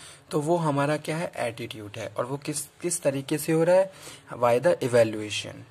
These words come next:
जैसा कि यहाँ पे mention किया गया है कि attitude क्या होता है? Attitude evaluative statement होता है, ठीक है। जैसे कि environment है, environment से आपने कुछ perceive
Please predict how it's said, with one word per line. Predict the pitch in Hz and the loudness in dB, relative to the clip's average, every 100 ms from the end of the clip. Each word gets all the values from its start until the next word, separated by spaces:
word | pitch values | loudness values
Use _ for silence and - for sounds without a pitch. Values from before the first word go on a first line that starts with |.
| - | -10
जैसा | 120 131 | -6 -4
कि | 131 151 | -2 0
यहाँ | 135 | 0
पे | 127 143 | 0 -2
mention | 123 113 123 139 | -2 -4 -6 -8
किया | - 120 | -4 -4
गया | 113 117 | -2 -4
है | 131 156 - - - | -4 -8 -16 -18 -8
कि | 117 - | -6 -2
attitude | 135 135 143 165 165 | -2 -2 -4 -6 -6
क्या | 170 165 | -8 -8
होता | 165 | -6
है? | 185 - | -8 -4
Attitude | 135 131 143 175 - | -4 -4 -6 -6 -4
evaluative | 143 143 147 160 160 160 | 2 4 4 -2 -4 -8
statement | - 127 117 113 104 104 | -8 -12 -12 -14 -14 -16
होता | 98 - | -18 -18
है, | 98 110 - - - | -18 -20 -20 -20 -18
ठीक | 135 | -10
है। | 180 - - - - | -10 -10 -18 -18 -12
जैसे | 135 151 | -8 -8
कि | - 180 139 | -6 -4 -4
environment | 120 120 120 139 143 175 | 0 2 2 0 -2 -2
है, | 147 | -4
environment | 131 131 131 147 156 | -4 -4 -4 -6 -6
से | 165 | -4
आपने | 156 165 | -2 -2
कुछ | 160 170 | -2 0
perceive | 139 127 - 135 | 2 0 0 -6